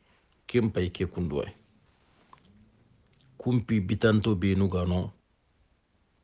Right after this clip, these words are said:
nankatu ni i khurandi. Ati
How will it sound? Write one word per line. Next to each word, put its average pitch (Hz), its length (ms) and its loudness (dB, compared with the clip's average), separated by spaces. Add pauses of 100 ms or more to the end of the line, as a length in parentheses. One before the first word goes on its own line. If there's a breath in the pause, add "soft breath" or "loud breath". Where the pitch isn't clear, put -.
nankatu 98 600 2
ni 92 200 2 (760)
i 90 80 -6
khurandi. 90 540 -2 (1300)
Ati 95 200 -2